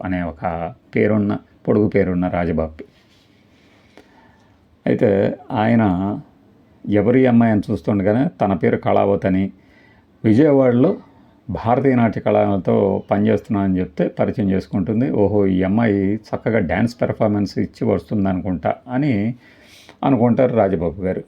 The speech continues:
మెడ్రాస్ సెంట్రల్ స్టేషన్ నుంచి బయలుదేరిన ఈ సర్కార్ ఎక్స్‌ప్రెస్ విజయవాడకి వెళ్ళే లోపే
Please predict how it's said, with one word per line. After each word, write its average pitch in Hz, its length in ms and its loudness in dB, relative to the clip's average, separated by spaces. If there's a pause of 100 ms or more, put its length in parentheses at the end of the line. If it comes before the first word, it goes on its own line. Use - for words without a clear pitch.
(220)
మెడ్రాస్ 113 760 0
సెంట్రల్ 104 380 -2
స్టేషన్ 107 380 0
నుంచి 101 200 -2
బయలుదేరిన 90 800 0
ఈ 95 320 -4 (480)
సర్కార్ - 380 -2
ఎక్స్‌ప్రెస్ 143 360 -2 (520)
విజయవాడకి 113 500 4
వెళ్ళే 104 540 2 (280)
లోపే 117 480 2